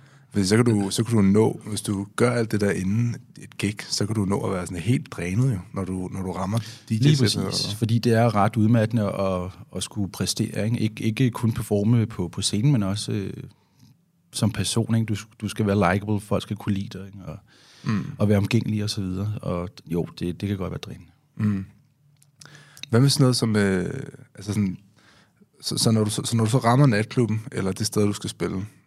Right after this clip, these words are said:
Speaker 1: så kan der stå alt mellem, hvad, tre hundrede mennesker og
Speaker 2: Det kan være alt fra
Speaker 1: tyve tusind?
Speaker 2: hundrede,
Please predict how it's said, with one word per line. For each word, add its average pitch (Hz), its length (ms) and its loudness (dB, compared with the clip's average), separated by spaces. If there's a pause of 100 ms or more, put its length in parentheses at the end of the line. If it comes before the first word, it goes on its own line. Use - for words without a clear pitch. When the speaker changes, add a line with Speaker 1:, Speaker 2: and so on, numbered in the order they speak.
(100)
Speaker 1:
så 113 160 -2
kan 117 120 2
der 110 60 4
stå 113 300 2
alt 107 240 0
mellem, 107 400 0 (380)
hvad, 104 240 -2 (360)
tre - 180 -2
hundrede 120 180 2
mennesker 113 360 0
og 101 540 -2
Speaker 2:
Det 139 100 2
kan 120 100 6
være 107 100 2
alt 101 40 2
fra 123 80 4
Speaker 1:
tyve 120 80 6
tusind? 117 180 4
Speaker 2:
hundrede, 113 280 6